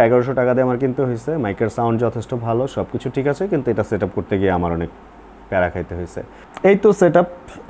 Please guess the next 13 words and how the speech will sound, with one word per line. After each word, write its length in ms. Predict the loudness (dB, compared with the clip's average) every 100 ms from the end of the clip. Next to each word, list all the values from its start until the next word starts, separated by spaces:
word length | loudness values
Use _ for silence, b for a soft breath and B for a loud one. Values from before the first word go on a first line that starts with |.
| 2
and 120 | 2 4 4
এই 60 | 4
সেট 140 | 2 2
আপ 60 | 2
করার 200 | 2 4 4
পরে 120 | 4 4
আমি 100 | 2 2
মোটামুটি 380 | 2 0 0 -2
খুব 100 | 0 0 0
এখন 160 | -2 -4 0
শান্তিতে 500 | 0 0 -2 2 2 2
vlog 180 | 2 0 0
record 240 | 0 0